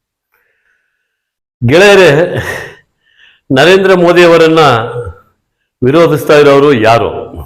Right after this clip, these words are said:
ಯಾತಕ್ಕಾಗಿ ಅವರನ್ನ ವಿರೋಧಿಸ್ತಾರೆ? ಯಾಕೆ ನರೇಂದ್ರ ಮೋದಿ ಸರಿ ಇಲ್ವಾ?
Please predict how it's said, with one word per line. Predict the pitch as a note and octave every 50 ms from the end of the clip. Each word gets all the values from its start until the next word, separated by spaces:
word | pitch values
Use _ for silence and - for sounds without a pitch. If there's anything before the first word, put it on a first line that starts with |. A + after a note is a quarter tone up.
| - _ _ _ _ _ _ _ _ _ _ _ _ _ _ _ _ _
ಯಾತಕ್ಕಾಗಿ | G#2 A2 C#3+ - - D3+ C3+ - D#3 D3+ D3+ C#3+ D3
ಅವರನ್ನ | D3 C#3 C3+ C3+ C3 C3 C3+
ವಿರೋಧಿಸ್ತಾರೆ? | C#3 C3 A#2+ A#2+ B2 A#2+ A2 F#2 - A#2+ G2+ F#2 F#2 D#2+ - F#2 F2+ - - _ _ _ _ _ _ _ _ _ _ _ _ _ _ -
ಯಾಕೆ | B2 C#3 D#3+ D#3 D3+ D3 C3+ C#3 D3
ನರೇಂದ್ರ | C3+ A#2+ B2 C#3 D3+ C#3+ C#3 C#3+
ಮೋದಿ | C#3 C3 C3+ C3 C#3+ D3
ಸರಿ | - - C3 C3 C3
ಇಲ್ವಾ? | B2 A#2 G#2+ G#2+ A2+